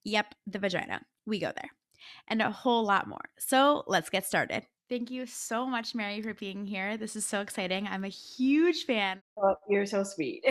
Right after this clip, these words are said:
Speaker 2: <laughs>
Speaker 1: So where did the name Kaya Naturals actually come from?
Speaker 2: I, I wanted something that, um, communicated natural. And the word Kaya, uh, it means a lot of things in different languages, but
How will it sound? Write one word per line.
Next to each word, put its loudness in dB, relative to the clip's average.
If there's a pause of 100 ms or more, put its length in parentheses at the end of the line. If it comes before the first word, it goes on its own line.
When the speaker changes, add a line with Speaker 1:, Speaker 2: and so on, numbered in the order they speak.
(120)
Speaker 2:
<laughs> 0 (400)
Speaker 1:
So 6
where 6
did 6
the 8
name 6
Kaya 4
Naturals 2
actually 2
come -4
from? -4 (200)
Speaker 2:
I, 2
I 2
wanted 4
something 2
that, 2 (200)
um, -6 (180)
communicated 0 (120)
natural. -4 (340)
And 0
the 4
word 0
Kaya, -2 (500)
uh, 4
it -4
means 0
a 2
lot 2
of -2
things -4
in -4
different -8
languages, -4
but 2